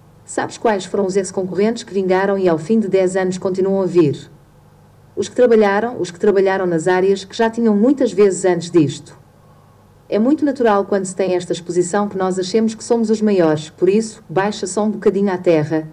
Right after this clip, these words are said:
vai ao teu trabalho, que é incrível e que te pode dar um futuro brilhante, e o que aparecer. Agarra", finalizou ainda Cristina Ferreira.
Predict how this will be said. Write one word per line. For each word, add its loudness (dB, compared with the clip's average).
vai -2
ao 2
teu 2
trabalho, 0
que -2
é 4
incrível -2
e -2
que -18
te -20
pode 0
dar -2
um -4
futuro -2
brilhante, 0
e 0
o -4
que -2
aparecer. 0
Agarra", -4
finalizou 2
ainda 2
Cristina -2
Ferreira. -2